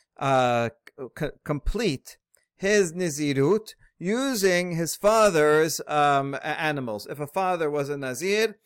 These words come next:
and, uh, and, uh, and set aside animals for his Nazirut, and then he dies without, uh, completing his Nazirut, a son cannot use those animals. Um,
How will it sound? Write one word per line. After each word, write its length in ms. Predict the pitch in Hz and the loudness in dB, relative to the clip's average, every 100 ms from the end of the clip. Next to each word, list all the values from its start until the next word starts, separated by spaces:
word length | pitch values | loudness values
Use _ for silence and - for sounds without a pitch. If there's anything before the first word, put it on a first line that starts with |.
| - _ | -20 _
and, 300 | 147 151 143 | -8 -6 0
uh, 240 | 139 135 131 - | 2 2 -2 -6
and, 340 | 151 143 139 | -4 -4 -2
uh, 360 | 135 127 123 123 | 2 4 2 0
and 240 | 143 139 - | -2 -4 -2
set 220 | 180 175 | -2 -2
aside 460 | - 165 147 127 - | -2 2 2 0 0
animals 680 | 160 165 190 233 240 - - _ - _ | -2 0 0 0 -2 -8 -18 _ -20 _
for 220 | - 175 170 | 2 4 4
his 160 | 151 | 2
Nazirut, 720 | 151 135 135 131 180 226 - _ _ _ - | -2 -2 0 2 2 0 -6 _ _ _ -4
and 140 | 147 | 2
then 280 | 185 170 127 | 2 2 0
he 140 | 147 | -2
dies 640 | 139 147 147 175 226 214 - | 0 2 2 0 -2 -8 -4
without, 540 | 147 139 160 160 147 147 | -2 0 0 2 0 0
uh, 240 | 131 120 | -2 -2
completing 500 | - 143 - 196 185 | -6 -10 0 0 2
his 140 | 156 127 | -4 -4
Nazirut, 600 | 127 107 104 110 156 _ _ _ | -6 -8 -8 -8 -8 _ _ _
a 120 | - | -6
son 480 | 147 - 233 190 185 - | -2 2 4 4 0 -6
cannot 320 | 175 185 190 | -4 0 -2
use 280 | 170 202 214 | -2 -4 0
those 200 | 165 147 | 0 0
animals. 680 | 131 117 104 92 92 - - _ _ - | 0 -4 -8 -14 -16 -20 -20 _ _ -6
Um, 380 | 127 127 120 | -2 0 -2